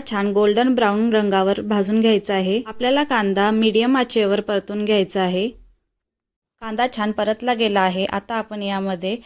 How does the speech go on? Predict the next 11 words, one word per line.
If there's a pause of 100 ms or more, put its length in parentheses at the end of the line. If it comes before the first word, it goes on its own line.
(260)
बारीक (100)
चिरलेला
एक
छोटा
टोमॅटो
घालून
तोही (100)
छान
परतून
घ्यायचा
आहे.